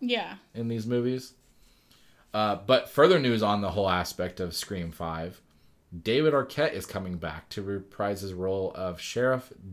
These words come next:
Speaker 2: Dewey.
Speaker 1: Hmm, okay.
Speaker 2: Now, here's the thing. If I remember right, wasn't his character, like, mentally challenged to an extent?
Speaker 1: I do not remember.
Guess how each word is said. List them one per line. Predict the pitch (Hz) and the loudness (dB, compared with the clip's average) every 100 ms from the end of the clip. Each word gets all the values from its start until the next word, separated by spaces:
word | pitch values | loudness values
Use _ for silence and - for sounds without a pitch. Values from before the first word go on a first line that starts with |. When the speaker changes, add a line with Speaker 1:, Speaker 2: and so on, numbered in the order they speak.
| 90 | -8
Speaker 2:
Dewey. | 113 113 85 73 _ _ - | -6 -6 -8 -14 _ _ -4
Speaker 1:
Hmm, | 247 - _ 247 | -4 -6 _ -12
okay. | 254 220 247 _ _ _ _ _ _ _ _ _ - - | -6 -6 -8 _ _ _ _ _ _ _ _ _ -20 -4
Speaker 2:
Now, | 143 135 - - | -2 -2 -4 -16
here's | 151 170 - | -10 -10 -6
the | 139 | -6
thing. | - 87 60 - _ _ _ _ _ _ _ _ _ _ _ - | -6 -10 -14 -20 _ _ _ _ _ _ _ _ _ _ _ -8
If | 120 160 | -4 0
I | |
remember | 180 156 113 110 104 | 0 2 0 0 -2
right, | 80 76 - _ _ _ _ - | -4 -6 -12 _ _ _ _ -8
wasn't | 90 127 202 | -2 0 0
his | 208 202 | -2 -2
character, | - 123 123 131 | -2 -2 -2 -2
like, | 113 95 90 82 | -2 -2 -6 -10
mentally | 92 95 98 104 95 | -8 -6 -6 -8 -8
challenged | - 82 87 101 110 - - _ _ _ _ _ _ | -8 -6 -6 -8 -10 -16 -20 _ _ _ _ _ _
to | - 117 | -8 -6
an | |
extent? | 113 - 123 123 120 _ _ - | -6 -4 -2 -2 -6 _ _ -12
Speaker 1:
I | 240 220 226 233 220 - | -8 -6 -6 -8 -12 -12
do | 220 220 208 | -8 -8 -8
not | 196 - | -12 -10
remember. | 185 - - | -12 -14 -16